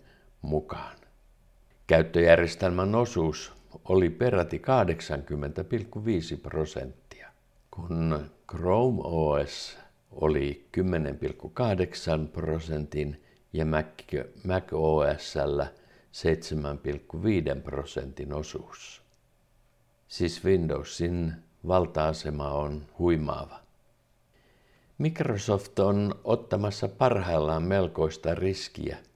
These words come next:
kun Windows kymmenen ja valtava määrä vielä vanhempia versioita lakkaavat olemasta. Minullakin kaksi kymppikonetta,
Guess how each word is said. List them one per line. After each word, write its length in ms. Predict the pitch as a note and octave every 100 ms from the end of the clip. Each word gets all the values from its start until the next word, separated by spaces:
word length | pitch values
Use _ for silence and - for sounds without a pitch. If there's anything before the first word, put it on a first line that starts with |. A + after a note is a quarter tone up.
| -
kun 280 | D#2 D2+ D2+
Windows 480 | F2+ F2 E2 D#2+ -
kymmenen 760 | A#2+ A#2 F#2 E2 D#2 D2+ D#2 -
ja 180 | D#2+
valtava 600 | E2 A2+ G2+ - D#2+ D#2
määrä 500 | D#2 D2+ D#2 D#2+ D#2 D2+ - _ - F2
vielä 380 | A#2 G2+ D#2
vanhempia 800 | D2+ D#2+ D#2 D#2 D2+ D2 D2 D2+
versioita 760 | C#2+ D2+ D2 - D2 C#2 - D2 - - - _
lakkaavat 640 | B2 A#2+ - - G2+ A#2 -
olemasta. 640 | G2+ D2 C2 - - - - _ _ _ _ _ _ _ _ _ _
Minullakin 600 | C#3 D3 G2+ E2 E2 B2
kaksi 400 | A#2+ B2+ - -
kymppikonetta, 920 | D#2 E2 D#2 - B1+ C#2+ D2 C#2+ -